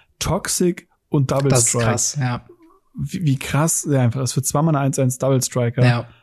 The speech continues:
Speaker 1: Und Phyrexian, es ist wirklich cool. Also es, ich weiß, was du meinst. Es sind so viele Karten, über die wir noch reden
Speaker 2: Ey,
Speaker 1: könnten.
Speaker 2: auf jeden
Speaker 1: Oder
Speaker 2: Fall.
Speaker 1: die wir angeteased haben und ähnliches. Deswegen,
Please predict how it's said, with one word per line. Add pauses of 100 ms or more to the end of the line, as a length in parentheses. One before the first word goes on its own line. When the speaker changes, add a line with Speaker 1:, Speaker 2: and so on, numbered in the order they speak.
(200)
Speaker 1:
Und
Phyrexian, (200)
es
ist
wirklich (100)
cool. (220)
Also
es,
ich
weiß,
was
du
meinst.
Es
sind
so
viele
Karten,
über
die
wir
noch
reden
Speaker 2:
Ey,
Speaker 1:
könnten.
Speaker 2:
auf
jeden
Speaker 1:
Oder
Speaker 2:
Fall.
Speaker 1:
die
wir
angeteased
haben (420)
und
ähnliches.
Deswegen,